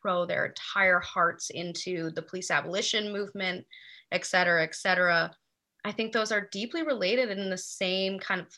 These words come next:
movement ecology, if you will, or ecosystem or social fabric, whatever analogy you wanna put to it. They are deeply connected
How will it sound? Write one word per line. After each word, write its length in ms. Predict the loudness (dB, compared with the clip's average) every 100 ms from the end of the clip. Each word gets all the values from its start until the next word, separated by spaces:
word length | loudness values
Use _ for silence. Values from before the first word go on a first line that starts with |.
| _ _ _ _ _
movement 560 | -6 -2 -2 0 0 -2
ecology, 920 | -4 -6 0 0 0 -4 -6 -6 -8 -12 _ -8
if 220 | -6 -4
you 160 | -2
will, 340 | 2 4 6 6
or 140 | 4
ecosystem 920 | 0 0 2 2 2 -6 0 4 4 4
or 100 | -2
social 460 | -2 -2 -2 -6 2
fabric, 480 | 4 4 6 4 4
whatever 540 | 2 2 4 4 4 0 -12 -20 _ -6
analogy 840 | 6 10 10 10 6 0 -4 -6 -8
you 240 | -6 -4
wanna 440 | 2 4 4 2 -2 -10 _ _ _ _ 2
put 220 | 2 0
to 240 | -2 2
it. 280 | 2 2 -2 _ _ _ _
They 120 | 4 6
are 320 | 8 8 6
deeply 340 | 0 -4 -4
connected 840 | -4 -2 2 2 2 0 2 0